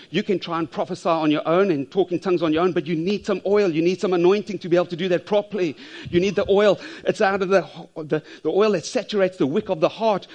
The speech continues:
that will cause the light to shine. That's what the oil represents. The wise ones, they had extra oil.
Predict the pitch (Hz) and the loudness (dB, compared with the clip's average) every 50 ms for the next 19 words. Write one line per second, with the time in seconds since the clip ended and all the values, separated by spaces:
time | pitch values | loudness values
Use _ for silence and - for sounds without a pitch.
0 | - - 175 151 151 165 - - - 202 196 202 - - 170 156 160 175 180 180 | -6 -2 -2 0 -2 -2 -6 -2 2 4 4 4 4 2 2 2 2 2 2 0
1 | - - - - - 185 180 - - - 202 190 196 196 180 160 143 127 123 127 | -2 -6 -14 -12 -10 -8 -8 -6 -2 0 0 0 2 0 0 -2 -4 -6 -8 -10
2 | 123 _ _ _ _ _ _ _ _ _ _ _ _ _ _ _ _ _ _ _ | -16 _ _ _ _ _ _ _ _ _ _ _ _ _ _ _ _ _ _ _
3 | _ _ _ _ _ _ _ - - - - - _ _ _ - - - _ _ | _ _ _ _ _ _ _ -20 -20 -20 -20 -20 _ _ _ -20 -20 -20 _ _
4 | _ _ _ - 135 - - 143 143 147 139 139 160 180 175 151 139 139 127 - | _ _ _ -10 -10 -8 -8 -8 -6 -4 -2 -2 0 0 -2 -2 -6 -10 -12 -14
5 | - 113 - - - - _ _ _ _ _ _ _ _ _ _ _ _ _ _ | -16 -18 -18 -18 -20 -20 _ _ _ _ _ _ _ _ _ _ _ _ _ _
6 | _ _ _ _ _ _ _ _ _ _ _ _ _ _ _ - 143 139 156 160 | _ _ _ _ _ _ _ _ _ _ _ _ _ _ _ -8 -4 -2 0 0
7 | 165 160 160 147 139 127 120 123 123 127 165 160 143 123 139 131 127 143 156 151 | 0 -2 -4 -6 -8 -8 -10 -10 -8 -4 -4 -4 -4 -6 -8 -6 -4 -4 -6 -6
8 | - - - - - 120 - - | -10 -14 -14 -12 -12 -14 -16 -18